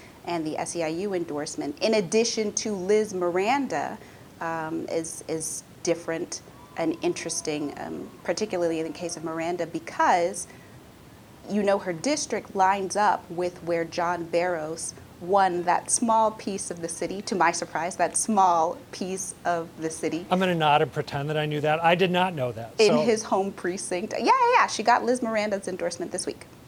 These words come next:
Speaker 2: Uh, let's talk, before we wrap up, about this debate that seems to be unfolding over the role of outside money in the mayor's race. Both these candidates have outside groups,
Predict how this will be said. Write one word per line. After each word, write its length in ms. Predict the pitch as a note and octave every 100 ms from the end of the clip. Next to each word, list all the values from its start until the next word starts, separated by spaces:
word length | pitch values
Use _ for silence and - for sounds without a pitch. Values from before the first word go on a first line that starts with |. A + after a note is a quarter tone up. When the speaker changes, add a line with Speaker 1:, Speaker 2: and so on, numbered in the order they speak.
| - - - -
Speaker 2:
Uh, 280 | C3 F3 F3 - - - - - - -
let's 240 | F#3+ B3+ -
talk, 420 | G#3+ F#3+ - - -
before 380 | D3 E3+ F3
we 140 | E3+ D#3
wrap 320 | C#3 C3+ -
up, 240 | B2 B2
about 380 | D#3+ D#3+ D#3+ D#3+ - - -
this 420 | F3 F3+ - - - -
debate 460 | F3+ D3 G3 A#3 -
that 120 | F3+
seems 260 | - E3+
to 100 | -
be 80 | D3+
unfolding 500 | D3+ C#3 - D3 C#3
over 200 | D3+ D#3
the 100 | E3
role 340 | C#3 C#3+ C#3+ D3
of 200 | C3 B2+ -
outside 600 | C3+ D3+ - C#3 C3 B2 A2+ -
money 440 | B2 C3 A#2 G2+ F#2+ - - - -
in 120 | C#3+
the 60 | C3+
mayor's 380 | B2 A#2 G#2+ D#3
race. 260 | D#3 C#3 - - -
Both 220 | E3 G3+
these 200 | A#3 A3
candidates 520 | - D#3 D3+ C#3+ C#3
have 300 | D3+ D3 B2+ - -
outside 400 | D3+ - D#3+ D3
groups, 320 | A#2+ A#2+ A#2